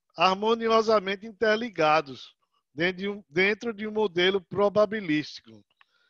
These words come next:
sendo o princípio inteligente o precursor das leis da natureza. Logicamente, tudo que foi criado ou decorre desta criação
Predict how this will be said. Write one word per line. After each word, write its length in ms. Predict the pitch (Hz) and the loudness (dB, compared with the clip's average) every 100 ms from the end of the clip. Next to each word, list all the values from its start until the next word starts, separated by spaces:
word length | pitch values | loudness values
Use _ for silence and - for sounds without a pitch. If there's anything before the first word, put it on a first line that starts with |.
| _ _ _ - | _ _ _ -10
sendo 560 | - 190 196 208 226 - | -2 0 2 0 0 -2
o 140 | 190 | -8
princípio 920 | - 208 202 - 196 214 - 233 233 _ _ _ _ - | -8 -8 -8 -8 -6 -6 -6 -10 -12 _ _ _ _ -12
inteligente 1000 | 185 180 190 180 151 160 175 185 220 196 | -12 -8 -6 -4 -4 -2 -2 -2 -8 -14
o 80 | 190 | -8
precursor 760 | 214 214 208 208 - 175 180 | -2 -2 -2 -8 -8 -2 -2
das 240 | 185 190 180 | 2 2 2
leis 320 | 151 147 143 | 0 -2 0
da 100 | 143 | -2
natureza. 880 | 135 127 135 131 185 214 143 120 - _ _ _ _ _ | -2 -8 -8 0 4 4 2 -12 -18 _ _ _ _ _
Logicamente, 840 | 143 202 220 196 220 190 190 202 - | -4 0 2 0 -2 0 0 -2 -2
tudo 240 | 233 226 | -8 -8
que 140 | 233 208 | -10 -4
foi 220 | 196 196 | 2 2
criado 720 | 190 180 156 147 156 170 190 | 2 -2 2 4 4 2 -4
ou 120 | 170 180 | -4 -2
decorre 600 | 190 170 - 170 165 156 | 0 -2 -2 2 2 2
desta 360 | 151 151 - | -2 -2 -4
criação 840 | 151 156 160 147 - 151 156 175 | -14 -4 -2 -2 -2 -4 -4 -6